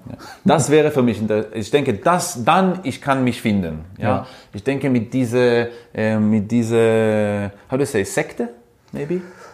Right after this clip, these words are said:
Speaker 2: Sekte, ja,
Speaker 1: Sekte,
Speaker 2: meinetwegen, ja.
Speaker 1: ähm,
Speaker 2: Kalt.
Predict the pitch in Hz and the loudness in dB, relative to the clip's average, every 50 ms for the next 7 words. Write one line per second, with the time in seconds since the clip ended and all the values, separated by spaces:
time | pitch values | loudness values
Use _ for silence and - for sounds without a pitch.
0 | - _ - 120 107 104 107 - - 156 143 139 113 104 123 147 175 165 - - | -20 _ -8 -4 -2 -2 -2 -2 -4 -4 -2 0 2 4 4 4 2 2 -4 -8
1 | 110 120 123 127 147 - 160 143 131 123 123 123 117 120 117 110 104 110 107 107 | -4 -2 0 0 0 0 0 0 2 2 2 4 4 4 2 2 0 -4 -6 -8
2 | 104 - - - - - - 127 110 98 - | -10 -14 -18 -16 -6 0 2 2 2 2 -2